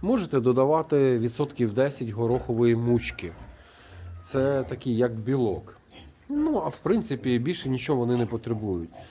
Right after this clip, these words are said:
Можете давати їм шкарлупки, їдять вони практично все. Ну, просто, даже не заморачуйтеся цим, що їм там давати. Що є, то давайте.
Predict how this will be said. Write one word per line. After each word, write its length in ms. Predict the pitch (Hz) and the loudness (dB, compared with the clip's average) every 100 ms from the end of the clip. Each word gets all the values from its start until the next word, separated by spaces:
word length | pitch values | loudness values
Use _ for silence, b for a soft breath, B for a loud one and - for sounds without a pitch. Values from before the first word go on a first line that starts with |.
| B 117 | B 0
Можете 380 | 131 127 131 | 2 2 0
давати 340 | 117 117 107 104 | 0 0 0 -4
їм 140 | 95 | -6
шкарлупки, 760 | - - 190 220 226 196 - 185 170 165 156 151 147 139 139 135 | -6 -4 -4 -2 -2 -4 -4 0 2 0 -2 -2 -2 0 0 0
їдять 360 | 139 214 277 185 | 0 -2 -4 -2
вони 160 | 185 175 | -2 -2
практично 500 | 165 151 135 - 123 | -6 -8 -10 -8 -10
все. 300 | - 95 80 - B B B B B B - - 131 | -8 -8 -8 -14 B B B B B B -20 -8 -4
Ну, 120 | 143 - - | -4 -6 -4
просто, 560 | 170 156 123 - 110 113 | 2 4 2 0 0 2
даже 280 | 151 160 165 | 0 0 -2
не 100 | 151 | -2
заморачуйтеся 880 | 160 170 175 131 - - 104 - | -2 -2 -2 -4 -6 -10 -12 -12
цим, 280 | - 135 117 | -4 -2 0
що 160 | - 139 | 0 0
їм 160 | 123 | 0
там 180 | 127 123 | 0 0
давати. 420 | 127 127 104 107 | 2 2 2 -2
Що 220 | - 175 | -6 -4
є, 160 | 190 220 | -2 -2
то 120 | 208 | -2
давайте. 540 | 180 180 131 92 82 | -4 -4 -4 -4 -8